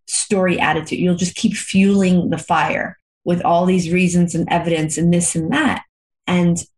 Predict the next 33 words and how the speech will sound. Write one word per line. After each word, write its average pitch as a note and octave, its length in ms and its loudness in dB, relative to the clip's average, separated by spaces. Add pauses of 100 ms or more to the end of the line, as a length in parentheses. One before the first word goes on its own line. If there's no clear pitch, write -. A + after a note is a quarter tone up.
(100)
when E3+ 220 0
someone F#3 260 2
has F3+ 200 2
a E3 80 0
weak E3+ 320 0
mind, F#3+ 560 0 (100)
they F3 100 -2
do D#3 160 -2
that, D#3 300 -2 (380)
right? - 340 -4 (320)
But E3+ 260 -2
as, F3 260 0
and F3 260 2
that's D#3+ 280 -2
why D#3+ 540 0
mindset D#3+ 680 -2
is A3 200 4
important, F3 680 0 (220)
and D3+ 280 -4
coming F3+ 360 2
with D#3 200 -6
consciousness, - 960 -4
you F#3+ 140 2
know F#3 680 0
better, C3+ 580 -4 (460)
and F3 420 -6
you - 160 -10
still E3 480 -6
get - 240 -8
to - 80 -14
feel - 460 -6
what's - 320 -8
there. - 320 -12